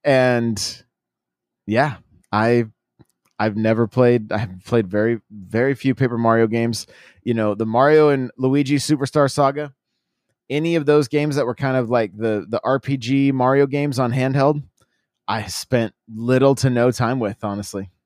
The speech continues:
Little to no time with at all. So I, I know that can probably be a little bit shocking. There's, there's a few niche games like Donkey Konga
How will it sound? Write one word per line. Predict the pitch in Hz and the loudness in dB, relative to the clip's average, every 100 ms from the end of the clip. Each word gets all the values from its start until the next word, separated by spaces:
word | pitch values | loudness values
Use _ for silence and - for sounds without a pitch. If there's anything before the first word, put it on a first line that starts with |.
| _ _ _ _ _ _ _ | _ _ _ _ _ _ _
Little | 101 117 131 | 0 2 2
to | 113 | 2
no | 120 113 | 0 0
time | 113 113 | -2 -2
with | 110 | -2
at | 110 | -2
all. | 104 110 98 _ _ | -2 -2 -4 _ _
So | - - - 110 104 95 92 _ _ _ _ _ - | -12 -8 0 2 2 -2 -6 _ _ _ _ _ -4
I, | 98 101 | -2 0
I | 107 | 0
know | 110 107 | 2 2
that | 107 95 | 0 0
can | 117 | -6
probably | 95 107 | 0 0
be | 104 | 2
a | 104 | 0
little | 101 104 | 0 -2
bit | 101 90 | -4 -4
shocking. | 113 101 104 98 101 _ _ _ _ _ _ _ 135 - | -2 -2 -2 -8 -10 _ _ _ _ _ _ _ -20 -2
There's, | 156 226 202 - | 2 2 0 -2
there's | 190 233 | -2 0
a | 240 | 0
few | 240 285 | 2 2
niche | 226 247 285 - | 2 2 0 0
games | 147 98 95 117 | -2 -2 -4 0
like | 139 120 - 117 | 0 0 -10 -4
Donkey | 101 151 170 185 | 2 2 2 -4
Konga | 147 151 147 170 190 202 | -2 0 0 0 0 -2